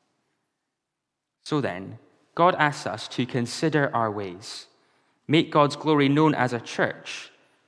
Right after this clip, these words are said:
corporately, together, but also individually in our lives. Do not delay in glorifying God wholeheartedly. So then we've seen God's people must have God's priorities. Not prioritizing God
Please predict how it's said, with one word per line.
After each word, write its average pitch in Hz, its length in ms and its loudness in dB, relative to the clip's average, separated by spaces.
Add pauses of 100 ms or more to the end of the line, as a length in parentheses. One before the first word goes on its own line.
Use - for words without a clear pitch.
corporately, 156 680 0
together, 127 600 -4 (440)
but - 100 0
also 151 260 0
individually 139 680 -2 (160)
in 123 120 -2
our 123 100 0
lives. - 560 -6 (600)
Do 160 140 4
not 180 220 2
delay 156 680 0 (220)
in 123 140 -2
glorifying 139 560 0
God 101 360 -4 (380)
wholeheartedly. - 760 -8 (2500)
So 107 120 -2
then 107 100 0
we've 104 160 -4
seen 123 220 0
God's 143 260 0
people 123 540 -4 (240)
must 147 340 0
have 127 300 0
God's 120 260 0
priorities. 98 800 -8 (420)
Not 175 300 2
prioritizing 117 800 2
God 101 360 -6